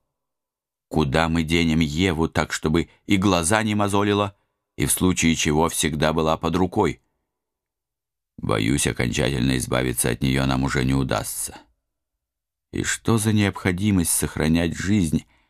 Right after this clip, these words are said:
этой доморощенной разведчицы-практикантки? Ведь ее что ни час тянет на подвиги.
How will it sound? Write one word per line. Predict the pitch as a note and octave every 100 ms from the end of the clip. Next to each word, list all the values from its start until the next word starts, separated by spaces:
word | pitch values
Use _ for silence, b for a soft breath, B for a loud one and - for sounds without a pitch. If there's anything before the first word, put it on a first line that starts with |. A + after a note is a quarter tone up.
| -
этой | D2+ F2+ E2
доморощенной | F2+ F2 F2 F2 - D#2+ D#2+
разведчицы-практикантки? | D2+ D#2+ D#2 F2+ - D2+ F2+ E2 F2 - E2+ E2 C#2+ - - - _ _ _ _ _ _ _ _ _ _ -
Ведь | F2 E2
ее | G#2 G2+ G#2
что | - G2
ни | F#2+ F#2+
час | - B2 -
тянет | - - A2 G#2+ A#2+
на | A2+
подвиги. | - F#2 D2+ C2+ B1 A#1